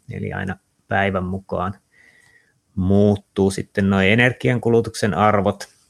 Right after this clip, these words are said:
Ja sit on tosiaan keskiarvo kaikilta mitatuilta päiviltä.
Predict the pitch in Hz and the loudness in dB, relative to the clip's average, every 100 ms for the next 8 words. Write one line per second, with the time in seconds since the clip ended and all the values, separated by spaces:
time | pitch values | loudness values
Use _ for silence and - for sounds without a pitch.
0 | _ - - _ - 107 101 101 98 - | _ -20 -20 _ -8 0 4 6 4 2
1 | - 113 - 117 117 123 110 107 98 - | -8 -6 -2 0 2 4 4 4 2 -6
2 | _ _ _ _ _ _ _ _ _ - | _ _ _ _ _ _ _ _ _ 2
3 | 113 107 - 120 104 104 98 98 - 101 | 2 2 -2 2 4 4 0 -2 -2 2
4 | 101 101 98 95 98 98 92 92 92 92 | 2 2 -2 -2 -2 -2 -2 -2 -4 -4
5 | 92 90 95 90 92 95 98 107 | -6 -6 -2 -2 -2 -4 -2 -2